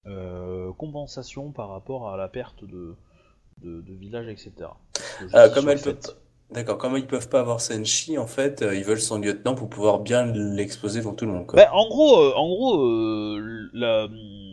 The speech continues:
Speaker 1: ils ont l'info de, de Ping et, et éventuellement de Pong même, qui a été, euh, qui a,
Speaker 2: Ouais.
Speaker 1: qui a peut-être pu filtrer.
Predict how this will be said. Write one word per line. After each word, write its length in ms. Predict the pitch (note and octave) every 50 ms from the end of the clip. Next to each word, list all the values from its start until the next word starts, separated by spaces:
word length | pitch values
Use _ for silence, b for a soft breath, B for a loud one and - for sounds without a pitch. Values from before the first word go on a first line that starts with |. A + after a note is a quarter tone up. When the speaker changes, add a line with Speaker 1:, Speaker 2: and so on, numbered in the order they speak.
| F2 D#2+ - _ -
Speaker 1:
ils 140 | C3 -
ont 180 | - - - F#3
l'info 480 | F3+ F3 E3+ D#3+ - - F3+ F#3 F3+ E3
de, 240 | C3+ B2+ B2 A#2+
de 140 | A#2 A2+ A#2
Ping 360 | A2+ A2 - D3+ E3 E3 D3
et, 40 | B2
et 340 | A2+ G#2+ G#2 F#2 E2+ G#2 G#2+
éventuellement 440 | A2 A2+ A#2+ B2 A#2+ C3+ C#3 C#3+ C#3+
de 80 | C3 A#2+
Pong 320 | A2+ A2 E3 G3+ A#3+ A3+
même, 220 | E3+ E3+ G3+ A3+ -
qui 80 | - A#2
a 20 |
été, 240 | G#2 G#2 - - G#2 G2+
euh, 220 | F#2+ F#2 F#2 F#2+ F#2+ G#2+
qui 140 | - - G2
a, 40 | F2+ F#2 A2 -
Speaker 2:
Ouais. 80 | - A#2+
Speaker 1:
qui 60 | A2+
a 40 | G2+
peut-être 280 | F#2 _ _ G#2+ G#2 G#2
pu 180 | - G#2+ G#2
filtrer. 440 | G2+ - - G2+ - - D#3+ G#3 A#3+